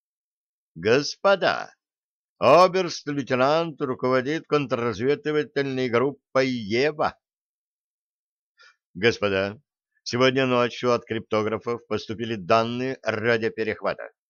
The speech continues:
Шестнадцатое августа в пятнадцать часов тридцать две минуты из района, впоследствии подвергшегося бомбардировке,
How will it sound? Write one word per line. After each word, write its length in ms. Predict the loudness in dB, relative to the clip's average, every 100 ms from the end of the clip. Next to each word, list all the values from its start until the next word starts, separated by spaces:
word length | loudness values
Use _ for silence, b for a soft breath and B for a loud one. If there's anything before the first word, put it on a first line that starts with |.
| _ _ _ _ _ _
Шестнадцатое 760 | -4 -2 0 0 0 -2 2 4
августа 500 | 4 0 -8 -8 -8
в 60 |
пятнадцать 560 | -6 -4 0 0 -2 -10
часов 280 | -6 -6 -4
тридцать 400 | -6 -6 -8 -6
две 140 | -4
минуты 460 | -4 -4 -6 -8 -12 _ _ _ _ _ -8
из 240 | -4 2
района, 640 | 4 4 4 2 0 -4
впоследствии 840 | -4 -2 -2 0 0 0 -2 -4 -4
подвергшегося 1200 | -2 0 2 2 2 0 -6 -6 -6 -4 -2 -2
бомбардировке, 960 | -4 -4 -2 -2 -2 -2 -2 -4 -6